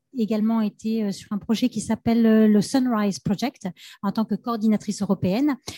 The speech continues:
euh, toujours sur une campagne internationale appelant les assureurs à cesser d'investir, euh, dans les, dans le, dans le charbon. Et en novembre deux mille, deux mille vingt, vous avez reçu le prix Goldman, considéré comme le Nobel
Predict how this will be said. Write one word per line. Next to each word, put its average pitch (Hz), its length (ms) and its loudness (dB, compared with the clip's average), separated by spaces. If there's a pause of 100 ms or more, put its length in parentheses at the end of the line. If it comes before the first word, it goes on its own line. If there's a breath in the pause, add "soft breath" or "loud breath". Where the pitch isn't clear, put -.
(140)
euh, 190 260 2
toujours 233 420 -4
sur - 180 -8
une 180 120 -2
campagne 202 300 0
internationale 202 720 -2
appelant 220 360 -4
les 180 640 -4
assureurs 220 600 -4 (320 loud breath)
à 185 100 -8
cesser - 500 -6
d'investir, 202 720 -8
euh, 175 180 -4
dans 180 140 -2
les, 180 400 -2 (300 loud breath)
dans 190 120 2
le, 175 420 2
dans 180 120 0
le 185 80 2
charbon. 170 420 -4 (600 loud breath)
Et 196 100 -6
en 196 60 -2
novembre 226 440 2
deux 202 100 0
mille, 190 220 -2
deux 208 380 -2
mille 190 220 2
vingt, 262 340 0
vous 208 120 0
avez 196 180 0
reçu 220 300 0
le 240 100 2
prix - 180 -2
Goldman, 220 580 0 (120)
considéré 190 480 -8
comme 170 160 -6
le 170 200 -4
Nobel 208 460 0